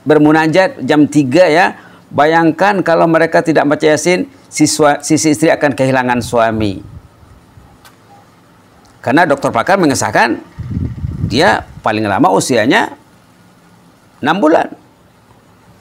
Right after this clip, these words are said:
Lalu bila berjumpa doktor pakar yang memeriksa fa-, file si pesakit ini, si suami ini,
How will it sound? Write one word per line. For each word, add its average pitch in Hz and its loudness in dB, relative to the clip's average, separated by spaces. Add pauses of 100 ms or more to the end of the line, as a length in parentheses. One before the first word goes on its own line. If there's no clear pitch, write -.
(120)
Lalu 208 2
bila 220 6
berjumpa 190 0
doktor 190 0
pakar 190 0
yang 196 0
memeriksa 180 0
fa-, 165 -4
file 165 2
si - -8
pesakit 160 -2
ini, 202 0
si 170 -2
suami 170 2
ini, 240 0